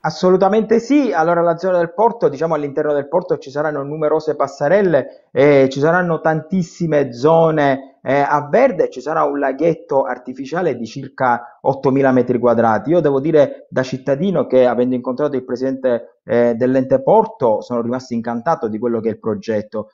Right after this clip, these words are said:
e devo dire anche con grande chiarezza che, eh, spesso succede che si fanno degli annunci, però questi non sono degli annunci, ci sono tutte le opere finanziate con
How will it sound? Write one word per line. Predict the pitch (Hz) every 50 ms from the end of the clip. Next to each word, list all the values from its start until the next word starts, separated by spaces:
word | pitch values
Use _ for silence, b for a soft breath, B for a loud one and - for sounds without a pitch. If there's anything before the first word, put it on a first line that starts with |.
| _ _ _
e | - 123
devo | 131 147 151 156
dire | 160 180 180 170
anche | 175 190 180 170 156
con | 143 147 147
grande | 147 151 180 202 190 175 156
chiarezza | 156 160 156 151 156 143 127 - - - 135 117 113
che, | - - 147 139 123 - - - - _ _ _
eh, | _ - 139 135 139
spesso | 131 - - - 208 202 208 - 180 160
succede | - 165 156 - - - 185 170 156 139 123 131 120 117 113
che | 156 156 151 143 135 131 123 117 - - _ _
si | _ - 139
fanno | 175 185 190 170 156
degli | 156 156 160
annunci, | 175 185 180 165 156 170 196 180 - - 139 131
però | 135 135 147 156 143 135 - - -
questi | _ 147 147 143 147 - _ - 147 147
non | 143 143 139
sono | 135 - 151 147 147
degli | 147 143 151
annunci, | 160 180 180 202 240 226 - - 131 135
ci | - -
sono | - 175 170 156 135 - - _ _ _ _
tutte | 180 185 175 - - 165
le | 156 160 160
opere | 185 185 185 185 170 151 - 139
finanziate | - 160 147 147 147 143 - - 180 180 165 156 - 143 131
con | 135 - 156 151 151 151 147 147 139 131 135